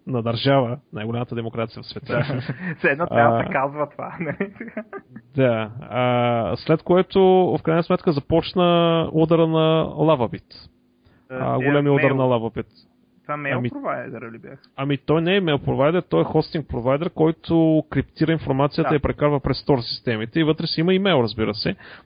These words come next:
Speaker 1: Но в крайна сметка се оказа, че Сноудън е ползвал тази система,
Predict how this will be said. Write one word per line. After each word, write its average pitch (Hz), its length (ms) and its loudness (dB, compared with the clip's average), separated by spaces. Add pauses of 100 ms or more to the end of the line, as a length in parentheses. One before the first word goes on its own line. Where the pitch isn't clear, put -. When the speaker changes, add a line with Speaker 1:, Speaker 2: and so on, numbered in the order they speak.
Speaker 1:
Но 127 60 -6
в 120 40 -4
крайна 165 140 4
сметка 190 260 0
се - 80 0
оказа, 175 240 2
че - 180 -2
Сноудън 170 420 2
е 143 80 2
ползвал 170 480 2
тази 110 260 -4
система, 120 720 -4